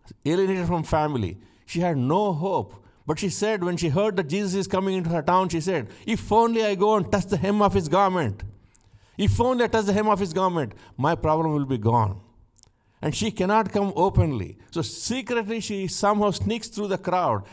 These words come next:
and comes and approaches Jesus, and from behind touches the hem of the garment. And immediately, the word says, immediately the virtue came out of Jesus and entered her,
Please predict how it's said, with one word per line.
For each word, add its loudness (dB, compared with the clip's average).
and -2
comes -2
and -2
approaches -2
Jesus, -4
and -2
from 0
behind 2
touches 2
the 4
hem 2
of 4
the 2
garment. 2
And 0
immediately, 2
the 2
word 4
says, -2
immediately 0
the 0
virtue 0
came 2
out 4
of 0
Jesus -4
and 0
entered 2
her, 2